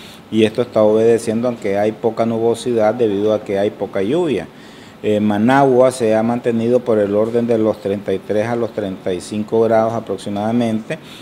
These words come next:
mientras el resto del territorio va a estar experimentando temperaturas máximas de treinta y tres a treinta y cuatro grados,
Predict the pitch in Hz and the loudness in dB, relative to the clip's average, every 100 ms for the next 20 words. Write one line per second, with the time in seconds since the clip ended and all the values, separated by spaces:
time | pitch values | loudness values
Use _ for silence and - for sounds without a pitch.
0 | - - 131 131 139 131 117 120 - 123 | -14 -2 0 0 0 0 0 -2 2 2
1 | 120 123 123 120 123 120 113 110 - 110 | 2 0 0 0 2 4 2 0 -2 -2
2 | 110 113 110 110 101 107 107 107 113 110 | -2 -2 0 -2 -2 -2 0 0 0 -2
3 | 110 104 98 - 110 113 107 101 113 110 | -2 -2 -4 -2 -2 0 -2 -2 -4 -4
4 | 110 101 95 98 95 101 104 107 104 113 | -4 -6 -6 -6 -4 -4 -4 -4 -4 -4
5 | 110 117 123 127 127 117 139 | -2 -4 -2 0 4 4 2